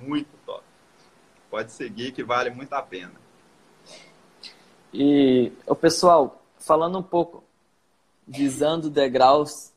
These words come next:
Speaker 2: e aí, boa noite. E, pessoal, falando um pouco também das minhas mudanças, é a sétima cidade que eu moro, né? E eu vejo as pessoas, às vezes, deixando de lado grandes oportunidades,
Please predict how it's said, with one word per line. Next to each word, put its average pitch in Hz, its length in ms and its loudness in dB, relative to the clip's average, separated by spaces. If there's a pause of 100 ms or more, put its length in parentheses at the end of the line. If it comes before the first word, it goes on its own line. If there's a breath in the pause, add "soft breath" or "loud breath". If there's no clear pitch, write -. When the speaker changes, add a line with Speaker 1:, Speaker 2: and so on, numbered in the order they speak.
(100)
Speaker 2:
e 135 100 -6
aí, 135 180 -4
boa 135 220 -6
noite. 143 500 -8 (840)
E, 147 460 -2
pessoal, 160 440 0
falando 165 440 -4
um - 20 -10
pouco 185 280 -2
também 170 260 -6
das 160 260 0
minhas 165 340 -4
mudanças, 143 800 -2 (140)
é 123 100 2
a 135 80 6
sétima 165 420 -6
cidade 156 400 -2
que - 80 -6
eu 170 80 -2
moro, 135 300 0 (460)
né? 123 200 -4
E 143 40 0
eu 139 100 2
vejo 151 220 -4
as 151 80 -8
pessoas, 151 300 -6
às 143 180 -2
vezes, 147 320 -4 (400 soft breath)
deixando 196 760 2
de 214 100 2
lado 185 300 6
grandes 208 680 0
oportunidades, 156 1080 0